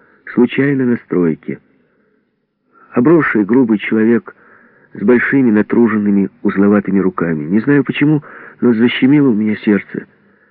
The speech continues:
Особенно, когда я посмотрела ему в глаза. Было в них и страдание, и непроходящая тоска, а в глубине их что-то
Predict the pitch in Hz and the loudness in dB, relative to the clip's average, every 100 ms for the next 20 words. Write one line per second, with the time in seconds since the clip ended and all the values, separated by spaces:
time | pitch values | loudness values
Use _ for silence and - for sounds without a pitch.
0 | _ _ _ _ _ _ _ _ - 104 | _ _ _ _ _ _ _ _ -8 0
1 | 143 135 92 92 82 95 92 - 104 101 | 0 0 -2 -4 0 0 -2 -4 -2 0
2 | 123 107 90 98 104 _ _ _ - 87 | 0 0 -2 -6 -8 _ _ _ -8 -2
3 | 95 85 71 67 _ _ _ _ _ _ | 0 0 -4 -8 _ _ _ _ _ _
4 | _ _ _ _ _ _ _ _ _ - | _ _ _ _ _ _ _ _ _ -6
5 | - 139 131 139 - - _ _ - - | 0 2 2 0 -2 -8 _ _ -20 -14
6 | - - - 127 127 151 123 85 80 - | -10 -8 -2 0 2 2 0 -2 -4 -6
7 | _ 107 107 113 117 117 120 - 117 - | _ 0 0 0 0 0 0 -2 -6 -4
8 | - - 139 135 - _ _ _ _ _ | -6 -4 -4 -4 -6 _ _ _ _ _
9 | _ _ _ _ _ _ _ _ _ - | _ _ _ _ _ _ _ _ _ -4
10 | 101 104 113 127 151 151 123 - 127 120 | -2 0 0 2 2 0 -2 -2 -2 -2